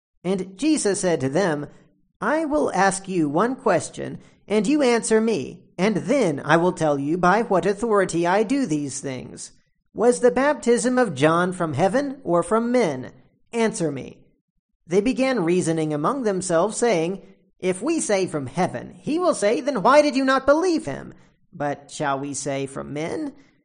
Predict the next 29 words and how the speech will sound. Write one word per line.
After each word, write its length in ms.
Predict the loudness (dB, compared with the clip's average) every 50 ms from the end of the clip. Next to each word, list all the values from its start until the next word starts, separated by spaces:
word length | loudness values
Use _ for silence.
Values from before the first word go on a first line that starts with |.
| _ _ -10
They 200 | -6 -4 -2 -2
were 180 | 0 0 0
afraid 380 | 0 0 0 0 0 0 2 0
of 140 | -2 0 -2
the 80 | -2
people, 440 | -2 -2 -4 -4 -4 -4 -4 -4 -4
for 180 | -2 0 0 2
everyone 540 | 2 2 2 4 2 2 2 2 2 0 0
considered 600 | -2 -4 -4 0 2 2 4 4 4 2 0 2
John 340 | 2 4 4 4 2 2 0
to 100 | 0 0
have 260 | 2 2 2 2 2
been 200 | 0 0 0 0
a 100 | -2 -2
real 300 | -2 0 0 0 0 -2
prophet. 560 | -2 0 2 2 4 2 2 -2 -6 -8 -10 -16 -20 _ _ _ _ _ _ _ _ _ -4
Answering 500 | -2 -2 -2 -2 0 0 2 2 2 0
Jesus, 580 | 0 0 0 0 0 0 0 0 0 0 -2 -4
they 160 | -4 -4 -4
said, 560 | -4 -2 0 0 0 0 -2 -4 -8 -14 -20 -20 _ _ _ _ _ -10
"We 200 | -6 -4 -2 0
do 100 | 0 2
not 240 | 4 4 2 2 2
know." 400 | 4 4 4 4 2 -2 -6 -12 -18 -20 _ _ _ _ _ _ _ _ _ -4
And 320 | 0 0 0 -2 -4 -4 -2
Jesus 420 | 0 0 0 0 0 0 0 0
said 220 | 2 2 2 4
to 80 | 2 2
them, 340 | 0 0 -2 -2 -4 -6